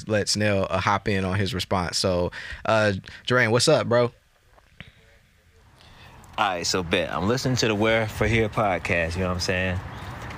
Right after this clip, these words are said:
Speaker 2: Um, listening to these, these valuable takes on, uh, music, entertainment, sports, radio, you know, all that stuff. Y'all guys doing what y'all do, you know what I mean?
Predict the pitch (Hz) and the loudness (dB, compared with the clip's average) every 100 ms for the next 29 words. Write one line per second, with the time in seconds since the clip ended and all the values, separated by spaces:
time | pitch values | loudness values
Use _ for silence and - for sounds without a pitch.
0 | - 101 98 98 95 92 - 120 123 123 | -4 0 2 2 2 -2 0 0 2 0
1 | 110 117 110 104 - - 98 95 101 123 | 0 2 2 2 -2 -2 0 2 4 4
2 | 127 104 104 139 123 95 110 101 95 92 | 2 2 0 2 2 2 0 2 2 0
3 | - - - - - - 90 85 95 120 | -4 -6 -4 -4 -4 -2 0 2 2 2
4 | 113 113 92 104 98 123 120 117 117 104 | 2 0 0 0 0 2 2 2 0 -2
5 | - - - - - - - - - - | -10 -12 -12 -12 -12 -12 -14 -12 -8 2
6 | 147 143 - - - - - - 131 135 | 2 2 0 -2 -4 -12 -12 -4 4 4
7 | 131 127 120 123 151 110 101 120 117 101 | 4 2 2 2 2 2 2 2 2 0
8 | - 107 95 - - - - - - - | 0 0 0 -4 -10 -10 -10 -10 -10 -12
9 | - - - - - 131 156 151 143 135 | -10 -10 -10 -6 2 4 4 4 2 2
10 | 127 135 123 113 120 107 147 139 110 113 | 2 2 2 2 2 4 4 4 4 2
11 | 113 120 120 | 2 2 2